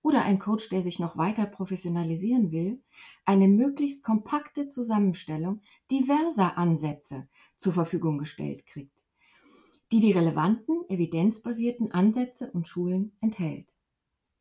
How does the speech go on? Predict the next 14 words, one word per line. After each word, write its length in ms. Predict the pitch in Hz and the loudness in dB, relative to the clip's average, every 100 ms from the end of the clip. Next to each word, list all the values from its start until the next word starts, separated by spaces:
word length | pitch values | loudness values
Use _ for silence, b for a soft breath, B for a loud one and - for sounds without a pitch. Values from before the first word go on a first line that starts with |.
| _ _ _ _ _ _ _ _ B B B B | _ _ _ _ _ _ _ _ B B B B
Ein 140 | 214 | 6
solch 320 | 202 220 214 | 6 4 2
umfassender 640 | 262 392 349 214 - 165 151 | 4 4 4 0 0 -2 -4
Blick 440 | 147 185 - _ _ | -2 -4 -4 _ _
ist 180 | 247 - | -6 0
meines 380 | 220 226 240 233 | 2 4 2 -2
Erachtens 500 | 220 - 226 - - | -8 -6 -6 -6 -10
sehr 320 | - 202 185 | 2 4 6
wichtig 360 | 165 160 156 - | 2 -2 -6 -6
für 100 | - | -2
eine 160 | 170 170 | -2 -2
Professionalisierung 1000 | 170 165 175 180 170 170 165 170 170 | -4 -4 -2 0 2 2 2 2 0
von 180 | 160 165 | 0 -4
Coaching. 560 | 165 160 156 151 156 | -4 -6 -6 -8 -10